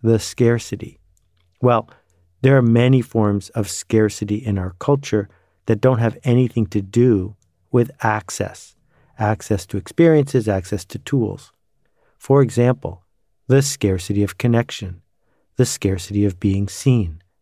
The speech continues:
the scarcity of status. If you're looking to celebrate people who participate in something, give them a badge. There is no scarcity when it comes to the ability to donate blood,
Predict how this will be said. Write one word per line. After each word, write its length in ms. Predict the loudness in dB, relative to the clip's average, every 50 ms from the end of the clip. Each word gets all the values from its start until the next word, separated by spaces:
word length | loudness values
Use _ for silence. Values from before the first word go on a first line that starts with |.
| _ _ _ _ _ 0
the 100 | 0 0
scarcity 720 | 0 -2 -2 0 0 0 -2 -4 -6 -6 -6 -6 -8 -8 _ _
of 280 | -2 -2 -2 -2 -4 _ _ _ -18
status. 760 | -18 -14 -8 -4 -4 -2 -2 -4 -4 -8 -14 -20 -20 -20 _ _ _ _ _ _ _ _ _ _ 2
If 300 | 2 2 2 0 -8 _ _ _ 0
you're 200 | 2 4 4 4
looking 520 | 4 2 2 2 0 0 0 0 0 -4 _ _ _ -4
to 100 | -4 -2
celebrate 800 | -2 -2 -4 -2 0 2 4 4 4 2 2 -2 -2 -4 -6 -8
people 320 | -10 -10 -6 -2 -2 0
who 120 | 0 0 -2
participate 840 | 0 -2 -4 -2 0 -2 -2 -2 0 -6 -10 -6 -6 -6 -6 -6 -4
in 180 | -4 -4 -4 -4
something, 640 | -6 -8 -8 -8 -6 -2 0 0 0 0 -2 -4 _ _ _ _ _ _ _ _
give 180 | -8 -6 -4 -2
them 160 | 0 2 2
a 80 | 2
badge. 600 | 4 4 4 4 4 2 0 -4 _ -18 -20 -20 _ _ _ _ _ _ 0
There 120 | 4 4
is 140 | 4 4 4
no 240 | 4 4 2 0 -2 _ _ _
scarcity 840 | -16 -14 -14 -10 -2 2 2 4 4 2 0 -2 -6 -4 -4 -2 0
when 160 | 0 0 0
it 100 | -2 -2
comes 360 | -2 -2 0 0 -2 -4 -8 _ _ _
to 100 | -2 -2
the 140 | 0 2 0
ability 480 | -2 2 2 2 2 2 2 0 -2 -2
to 180 | -4 -10 -12
donate 560 | -4 -2 0 0 2 0 0 -2 -4 -8 _ _
blood, 480 | -2 0 2 2 2 0 -2 -6 -12